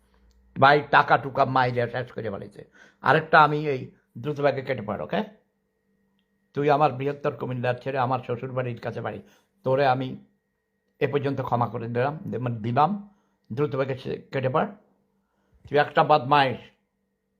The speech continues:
আমি তোর বাপকে কিছু বলতে চাই না। তুমি বলেছ জিব্বা টান্না বলে ছিঁড়া ফেলিবা। Be careful, ওকে? সাবধানে কথা বলবে। তুমি ধর্মের অপব্যাখ্যা করো। তুমি বলেছ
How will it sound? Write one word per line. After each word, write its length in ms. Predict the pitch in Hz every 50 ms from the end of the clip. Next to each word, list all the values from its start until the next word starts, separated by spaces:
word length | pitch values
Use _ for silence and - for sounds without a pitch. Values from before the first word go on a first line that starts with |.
| _ _ _ _ _ _ _ _ _ _ _ _ -
আমি 360 | 131 127 139 139 135 135 -
তোর 160 | - 135 127
বাপকে 440 | 117 127 131 139 135 - - - 139
কিছু 240 | - 135 120 123 131
বলতে 340 | 123 113 113 104 - 107 101
চাই 200 | 101 82 87 -
না। 200 | - - - - _ _ _ _ _ _ _ _ _ _ _ _ _ _ -
তুমি 180 | 139 165 180
বলেছ 300 | 170 170 170 175 170 175
জিব্বা 580 | 170 151 117 - 160 180 - - - - 190 185
টান্না 440 | 190 185 165 170 165 165 160 156 147
বলে 180 | 147 143 143
ছিঁড়া 260 | 143 - 143 139 135
ফেলিবা। 400 | 123 117 123 123 113 110 98 85 - _ _ _ _ _ _ _ _ _ _ _ _ _ _ _ _ _ _ _ _ _ _ _ _ _ _ _ - -
Be 100 | 131 131
careful, 540 | 123 143 143 135 117 - - 104 101 107
ওকে? 160 | 110 - 208 247 247 - _ _ _ _ _ _ _ _ _ _ _ _ _ _ _ _ _ _ _ _
সাবধানে 600 | - - - 156 156 156 131 143 151 151 143 131
কথা 200 | 123 110 107 104
বলবে। 340 | 101 87 78 73 76 - - _ _ _ _ _ _ _ _ _ _ _ _ _ _ _ _ _ _ _ _ _ -
তুমি 180 | - 135 156 156
ধর্মের 480 | 120 120 139 160 165 147 156 160 151
অপব্যাখ্যা 560 | 147 143 - 147 139 147 151 147 - - 151 147
করো। 300 | - 110 95 - - - _ _ _ _ _ _ _ _ _ _ _ _ _ _ _
তুমি 140 | - 156 165
বলেছ 300 | 160 160 165 165 165 160